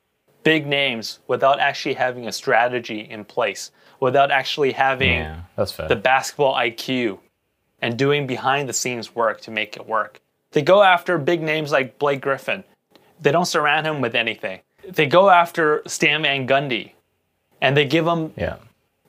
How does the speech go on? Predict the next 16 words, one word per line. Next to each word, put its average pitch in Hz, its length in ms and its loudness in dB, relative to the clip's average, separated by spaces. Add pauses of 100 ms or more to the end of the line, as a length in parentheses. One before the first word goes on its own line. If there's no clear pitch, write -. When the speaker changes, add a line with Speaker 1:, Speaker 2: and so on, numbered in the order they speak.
(220)
Speaker 1:
both 160 320 4
the 143 120 2
coaching 147 640 -2
and 151 220 -2
the 143 60 0
G 123 220 -2
M 120 160 -2
job. 101 380 0 (340)
When 151 160 4
he 165 60 0
doesn't 185 220 2
even 185 240 0
wanna 147 260 2
be, 120 260 -2
like, 107 280 -4
Speaker 2:
Coaching. - 340 -4